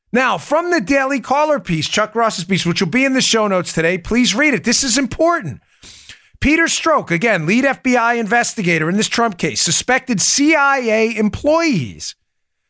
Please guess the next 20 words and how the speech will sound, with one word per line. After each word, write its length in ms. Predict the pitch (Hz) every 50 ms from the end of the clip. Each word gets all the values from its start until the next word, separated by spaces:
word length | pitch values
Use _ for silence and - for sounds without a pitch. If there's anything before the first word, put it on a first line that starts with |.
| _ _ _ _
were 140 | - 202 214
behind 500 | 180 226 220 196 185 226 233 233 233 226
inaccurate 720 | - 202 196 196 202 214 240 247 - 269 285 302 294 - 214
leaks 300 | 220 226 214 170 - -
to 80 | 233
the 100 | 214 226
press 460 | - - - 160 156 156 160 - -
regarding 500 | 185 185 151 131 175 170 170 175 175 170
possible 520 | 170 - - 170 180 190 - - 202 233 226
Trump 360 | - - 185 170 175 170 -
campaign 440 | - 190 196 175 - 170 165 165 160
contacts 520 | - 143 147 147 143 - 165 165 156 -
with 160 | 185 180 165
Russia, 420 | 180 214 240 240 - - 156 - - - - - - -
according 440 | - 139 - 214 233 247 254 262 208
to 180 | - 233 233
an 100 | 233 240 _ -
email 460 | 254 269 277 254 220 180 160 160 165
Strzok 460 | - - - - 196 190 202 - -
sent 360 | - - - 170 156 156 143